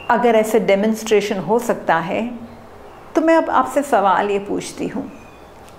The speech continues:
क्या प्यार का demonstration हो सकता है? प्यार का प्रदर्शन हो सकता है?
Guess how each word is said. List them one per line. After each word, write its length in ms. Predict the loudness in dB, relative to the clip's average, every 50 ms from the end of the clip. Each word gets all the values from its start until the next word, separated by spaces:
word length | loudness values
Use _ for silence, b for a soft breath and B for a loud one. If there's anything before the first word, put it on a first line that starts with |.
| -20 -14 -4 0
क्या 200 | 2 2 2 0
प्यार 920 | -4 -6 -12 -6 0 2 4 4 6 4 4 4 2 0 0 -2 -4 -8 -12 -18 -20 -20 -20 -20 -20 -20 -20 -20 -20 -20 -20 -20 -14 -6 -4
का 100 | -2 -2
demonstration 840 | 0 2 0 0 0 -2 -4 -4 -4 -2 -2 -2 -2 0 -2 -2
हो 120 | -2 -4
सकता 320 | -4 -4 -6 -6 -4 -6 -6
है? 220 | -6 -6 -12 -14 -16 -18 -20 -20 -20 -20 B B B B B B B B B B B B B 0 2
प्यार 260 | 4 4 4 4 2
का 160 | 0 0 -2
प्रदर्शन 500 | 2 2 0 2 2 0 0 -2 -2 -2
हो 160 | -2 -2 -4
सकता 300 | -6 -8 -10 -8 -6 -6
है? 200 | -6 -6 -8 -10